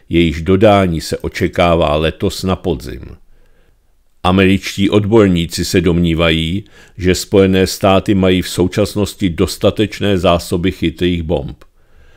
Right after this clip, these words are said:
Podle Stockholmského mezinárodního institutu pro výzkum míru sipri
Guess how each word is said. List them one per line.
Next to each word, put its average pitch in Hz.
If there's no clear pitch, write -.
Podle 98
Stockholmského 110
mezinárodního 98
institutu 90
pro 90
výzkum 90
míru 92
sipri -